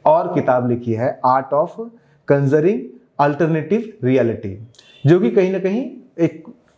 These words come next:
ठीक ठाक सा टाइ-, टाइटल लग रहा है कि एक, मतलब basically इसको अगर आप हिंदी में शॉर्ट में अगर मैं कहूँ तो एक झूठ को कैसे गढ़ा जाता है सोशल मीडिया के through, वो इस कित-, इस किताब में इन्होंने, अ, अ,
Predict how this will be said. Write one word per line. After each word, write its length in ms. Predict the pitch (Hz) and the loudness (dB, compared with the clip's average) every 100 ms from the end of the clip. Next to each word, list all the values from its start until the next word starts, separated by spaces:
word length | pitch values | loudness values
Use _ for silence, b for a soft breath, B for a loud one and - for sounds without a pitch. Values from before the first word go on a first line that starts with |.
| - | -2
ठीक 220 | 196 202 202 | 0 0 2
ठाक 140 | 151 | 2
सा 100 | 147 | 2
टाइ-, 400 | 135 120 117 - | 2 0 0 -2
टाइटल 260 | 120 120 117 | 0 0 -2
लग 140 | 113 | 0
रहा 140 | 113 | 0
है 80 | 120 | -2
कि 300 | 135 202 160 | -2 0 0
एक, 440 | 143 147 139 135 B B B 147 | 0 0 0 0 B B B 2
मतलब 160 | 180 | 2
basically 480 | 190 170 170 196 202 | 2 2 4 4 2
इसको 220 | 202 208 | 2 0
अगर 300 | 202 147 160 | -2 -2 0
आप 140 | 165 165 | 0 -2
हिंदी 200 | 156 170 | -2 -2
में 220 | 170 175 - _ _ _ _ | -2 -6 -20 _ _ _ _
शॉर्ट 400 | - - 160 170 | -10 2 2 4
में 120 | 160 | 2
अगर 140 | 147 | 2
मैं 160 | 143 139 | 2 2
कहूँ 280 | 135 139 147 | 2 0 0
तो 320 | 196 247 B B - | 0 0 B B 0
एक 220 | 175 135 | 0 0
झूठ 340 | 107 110 214 - | -4 0 0 2
को 120 | 196 | -2
कैसे 280 | 165 151 156 | -2 -2 0
गढ़ा 320 | 131 120 127 | 0 0 0
जाता 300 | 110 98 101 | -2 -6 -6
है 160 | 110 | -6
सोशल 260 | 135 131 139 | -4 -2 0
मीडिया 360 | 123 113 117 113 | 0 0 0 0
के 120 | 107 | -4
through, 280 | 113 143 208 - b b b b | -2 -2 -2 -6 b b b b
वो 360 | 156 185 214 - | 4 4 2 -4
इस 100 | 156 | -12
कित-, 340 | - 139 - 143 | -10 -14 -12 -6
इस 100 | - | -6
किताब 340 | - 139 135 131 | -2 2 2 2
में 60 | |
इन्होंने, 240 | 131 127 165 | -4 -6 -6
अ, 140 | 233 123 | -8 -4
अ, 440 | 117 110 - 113 | -2 0 0 -2